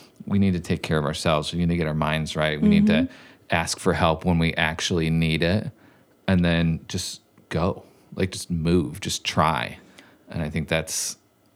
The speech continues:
Speaker 1: that's huge.
Speaker 2: Right. Like, one foot in front of the other. And it
Speaker 1: Yeah.
Speaker 2: doesn't matter where you start or, you know, w-, you just have to start somewhere and keep going. And I think, like, we all go through the stuff and we all have the stuff,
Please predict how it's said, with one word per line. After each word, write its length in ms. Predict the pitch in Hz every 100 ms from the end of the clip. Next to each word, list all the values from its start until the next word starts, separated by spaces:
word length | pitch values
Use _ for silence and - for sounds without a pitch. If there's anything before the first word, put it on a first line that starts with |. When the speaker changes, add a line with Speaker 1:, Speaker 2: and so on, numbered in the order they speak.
| _ _ _ _ _ _ - _ -
Speaker 1:
that's 140 | -
huge. 300 | - 71 - -
Speaker 2:
Right. 300 | 214 202 -
Like, 120 | 196
one 200 | 196 226
foot 220 | 233 254
in 100 | 220
front 200 | - 202
of 80 | 185
the 120 | 165
other. 400 | 165 156 135 160
And 140 | - 202
it 40 |
Speaker 1:
Yeah. 40 | 202
Speaker 2:
doesn't 260 | 220 247 202
matter 320 | 185 196 185
where 160 | 175
you 160 | 190 190
start 500 | 175 - 185 190 190 175
or, 180 | 165 -
you 80 | 180
know, 200 | 170 165 - _
w-, 160 | - -
you 140 | 185
just 240 | 180 202
have 180 | - 214
to 80 | 214
start 300 | 165 - 165
somewhere 420 | - 165 175 156 151
and 180 | 170 165
keep 340 | - 180 180
going. 560 | 151 147 151 - 180 190 - - - _
And 520 | - 185 175 165 160 - -
I 40 |
think, 240 | 190 185
like, 200 | - 170 -
we 220 | - 180 170
all 120 | 175
go 120 | 190
through 200 | 185 214
the 80 | 202
stuff 500 | - - 190 196 -
and 140 | 208
we 120 | 185 185
all 140 | 175
have 280 | 180 190 185
the 80 | 185
stuff, 480 | - - 175 156